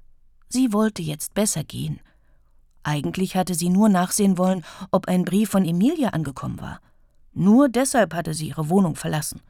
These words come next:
Aber weil die Zugluft die Tür zugeschlagen hatte, war Olga ohne Schlüssel und auf Socken im Haus unterwegs. Vielleicht war ihr Papa längst vom Einkaufen zurück und suchte sie schon. Olga machte einen Schritt auf Awa zu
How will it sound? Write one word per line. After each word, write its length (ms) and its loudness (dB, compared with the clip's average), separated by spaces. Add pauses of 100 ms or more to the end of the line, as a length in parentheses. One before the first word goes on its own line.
(640)
Aber 240 4
weil 140 6
die 120 0
Zugluft 680 -2
die 140 -10
Tür 260 -2
zugeschlagen 760 -4
hatte, 300 0 (260)
war 220 0
Olga 340 4
ohne 280 4
Schlüssel 400 0
und 180 -2
auf 140 -6
Socken 320 0
im 140 -4
Haus 220 0
unterwegs. 540 -12 (540)
Vielleicht 440 -10
war 80 -2
ihr 140 -2
Papa 260 2
längst 300 2
vom 140 0
Einkaufen 520 0
zurück 340 -2
und 120 -4
suchte 260 -4
sie 140 -2
schon. 260 -8 (1000)
Olga 400 2
machte 340 0
einen 160 2
Schritt 360 -4
auf 220 -4
Awa 360 0
zu 320 -2